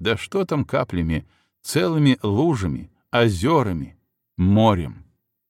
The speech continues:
Тумены правой руки Джалал-ад-Дина славились своей доблестью. Ах, жаль, среди командиров не было сейчас самого царевича.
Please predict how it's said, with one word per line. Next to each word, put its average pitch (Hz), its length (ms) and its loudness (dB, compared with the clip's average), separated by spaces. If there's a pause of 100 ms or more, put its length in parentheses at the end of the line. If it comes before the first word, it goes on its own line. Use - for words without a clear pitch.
(920)
Тумены 208 560 2
правой 165 480 4
руки 143 460 0
Джалал-ад-Дина 117 1160 0
славились 131 640 -2
своей 98 380 0
доблестью. 82 800 -6 (160)
Ах, - 460 -6
жаль, 110 580 0
среди 92 400 -2
командиров 95 840 -2 (160)
не 160 280 0
было 110 200 0
сейчас 110 500 -4
самого 92 440 -2
царевича. 90 680 -4